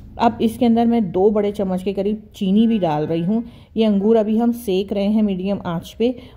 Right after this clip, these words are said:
और इसके अंदर चीनी भी डाली है। वैसे ध्यान रखिएगा, मैंने गुड़ भी इसमें डाला है, तो ज़्यादा चीनी नहीं डालनी है, सिर्फ दो बड़े चम्मच के करीब डालनी है। अब जैसे ये हल्का सा पक जाए, तो यहाँ पे देखिए, ये अंगूर हमारे ठंडे हो गए हैं। तो अब इस वाले मिक्सचर को जो है ना,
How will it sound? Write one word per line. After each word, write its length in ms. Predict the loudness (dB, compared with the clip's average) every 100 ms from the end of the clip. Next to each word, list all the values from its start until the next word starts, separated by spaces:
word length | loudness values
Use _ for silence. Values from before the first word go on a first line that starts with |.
| 0
और 180 | 0 2
इसके 240 | 0 2
अंदर 140 | 2
चीनी 360 | 2 2 2 2
भी 100 | 2
डाली 340 | 0 0 0 0
है। 120 | 0
वैसे 240 | -2 -2
ध्यान 360 | -2 -2 0 0
रखिएगा, 440 | 0 2 2 4
मैंने 220 | 2 2
गुड़ 280 | 2 2 2
भी 160 | 2 0
इसमें 280 | 0 -2 0
डाला 240 | 0 0
है, 240 | -2 -4 -4 -20 -8
तो 80 | -4
ज़्यादा 280 | 0 2 2
चीनी 320 | 0 0 0
नहीं 240 | 0 -2 -2
डालनी 380 | -2 -2 0
है, 160 | 0 0
सिर्फ 280 | 0 -2 0
दो 180 | 0 2
बड़े 180 | 0
चम्मच 340 | -2 -2 -4 -6
के 100 | -6
करीब 260 | -4 -2
डालनी 340 | -2 -2 0 0
है। 180 | 0 -4 -16 -18 -14 -2
अब 140 | 0
जैसे 300 | 2 2 2
ये 140 | 2 4
हल्का 340 | 2 2 0
सा 160 | 0 -2
पक 300 | -2 -4 -2
जाए, 260 | -2 -2 -4 -16 -10 -2
तो 60 |
यहाँ 220 | 0 0
पे 120 | 0 0
देखिए, 300 | 2 2 2
ये 80 |
अंगूर 320 | 2 2 0 0
हमारे 260 | 0 -2
ठंडे 340 | -2 -4 -2 0
हो 160 | 0
गए 160 | -2 -2
हैं। 280 | 0 -2 -6 -20 -20 -10 -8
तो 60 |
अब 220 | -2 -2 0
इस 260 | -2 2
वाले 240 | 2 4 2
मिक्सचर 480 | 2 -4 -4 -4 -2
को 140 | -2
जो 100 | -2
है 100 | -2
ना, 380 | -2 -4 -10